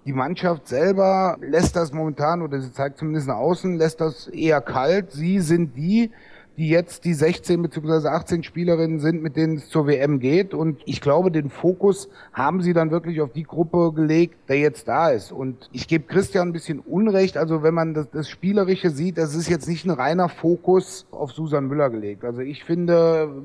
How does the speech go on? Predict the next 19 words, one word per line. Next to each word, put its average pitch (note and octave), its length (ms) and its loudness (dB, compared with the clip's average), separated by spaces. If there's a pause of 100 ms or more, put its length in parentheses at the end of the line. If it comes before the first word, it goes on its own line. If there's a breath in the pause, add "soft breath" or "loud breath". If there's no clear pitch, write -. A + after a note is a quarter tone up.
(100)
es C#3 140 -6
wird F3 320 -2
jetzt E3+ 200 -6
versucht, D#3 380 -2
ziemlich E3+ 240 -4
viel E3+ 220 -2
auch D#3 320 2 (280 loud breath)
über C#3+ 180 2
Außen F3+ 380 0
zu E3 140 -4
gehen, E3+ 360 2
gerade D#3 320 0
mit, D3+ 240 -4
mit D3 180 -6
Alexandra C#3+ 520 -2
Mazzuco E3 400 -4
und D#3 100 -2
Franziska C#3+ 480 -2
Müller. F#3 440 2